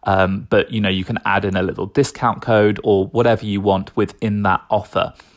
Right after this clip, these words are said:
So we start getting more options. Another really nice option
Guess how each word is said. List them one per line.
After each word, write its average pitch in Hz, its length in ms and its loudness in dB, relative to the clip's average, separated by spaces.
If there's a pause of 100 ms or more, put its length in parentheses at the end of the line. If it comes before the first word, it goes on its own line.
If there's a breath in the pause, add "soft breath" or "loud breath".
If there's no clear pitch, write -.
(180 loud breath)
So - 160 2
we 170 80 2
start 165 300 0
getting 135 200 -2
more 127 140 2
options. - 560 -4 (260 loud breath)
Another 185 360 0
really 156 300 2
nice 120 340 0
option 104 540 -2